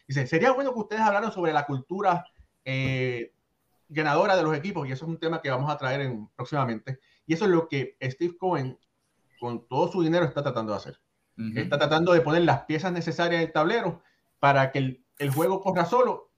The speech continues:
Speaker 1: y posiblemente traer un campeonato a Nueva
Speaker 2: Que
Speaker 1: York.
Speaker 2: es algo que ha carecido la, la franquicia de los Mets.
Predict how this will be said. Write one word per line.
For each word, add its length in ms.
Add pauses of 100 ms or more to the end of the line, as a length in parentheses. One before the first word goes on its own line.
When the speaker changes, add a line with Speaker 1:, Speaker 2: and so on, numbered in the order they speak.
Speaker 1:
y 100
posiblemente 720
traer 260
un 80
campeonato 840
a 140
Nueva 180
Speaker 2:
Que 100
Speaker 1:
York. 100
Speaker 2:
es 40
algo 200
que 80
ha 80
carecido 1200
la, 180
la 140
franquicia 460
de 60
los 300
Mets. 320